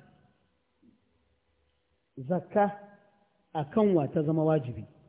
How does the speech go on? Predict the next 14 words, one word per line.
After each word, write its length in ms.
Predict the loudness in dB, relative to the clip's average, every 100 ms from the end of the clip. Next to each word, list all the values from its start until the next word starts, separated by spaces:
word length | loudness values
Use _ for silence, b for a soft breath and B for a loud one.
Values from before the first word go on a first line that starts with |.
| _ _ _ _ _ _ _ _ _ _ _ _ _ _ _ _ _ _ _ _ _ _ _ _
Ƙa'idar 600 | -4 -2 0 2 4 4 4
zakka, 480 | 0 0 -4 -4 -8 -18 -20 _ _ _ -6
wanda 400 | -2 0 0 0
zakka 380 | -2 0 0 2
ta 100 | 2
zama 200 | 2 4
wajibi 480 | 6 6 4 2 2
a 100 | 0
kansa 320 | 0 2 4 2
shi 240 | 2 6
ne, 180 | 6 4 0 -8
ma'ana 400 | -4 -2 2 4 4
ya 100 | 4
fitar, 360 | 4 4 2